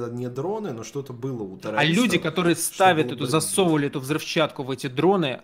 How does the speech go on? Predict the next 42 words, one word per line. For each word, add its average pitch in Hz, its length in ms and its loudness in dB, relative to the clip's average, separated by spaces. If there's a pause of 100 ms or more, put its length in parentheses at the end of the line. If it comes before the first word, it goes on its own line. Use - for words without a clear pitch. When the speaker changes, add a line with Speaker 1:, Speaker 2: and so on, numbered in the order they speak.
Speaker 2:
они 143 260 -2
пили 131 300 -4
британский 127 640 -4
чай. - 420 -8 (360)
Speaker 1:
Не, 123 160 -2
там 110 200 -2
реально 143 260 0
Speaker 2:
Всё. 123 60 -8
Speaker 1:
была 135 200 0
какая-то 123 360 -6
история 190 320 -2
про 127 240 -2
то, 139 120 -6
что 127 160 -12
какой-то 120 400 -8
вот 107 120 -12
компонент 117 560 -8
либо 107 200 -8
оружия, 131 380 -6
либо 101 220 -10
что-то 160 340 -8
поставлялось 120 880 -8
из 107 200 -14
Британии 98 680 -8
этим - 200 -18 (200)
террористам. 117 540 -6
Так 104 140 -12
что, 117 320 -6
в - 120 -18
принципе, 156 480 -4
где-то 123 280 -6
там, 180 360 -4 (360)
э, 107 320 -8 (200)
Speaker 2:
Всё. 123 200 -6
Speaker 1:
Её 156 140 4
Величество 147 560 0
тоже 131 320 -2
Speaker 2:
Роя- 180 300 6
Speaker 1:
при-, - 180 -20
присело 160 540 2
и, 117 160 -2
Speaker 2:
Окей. 147 420 -8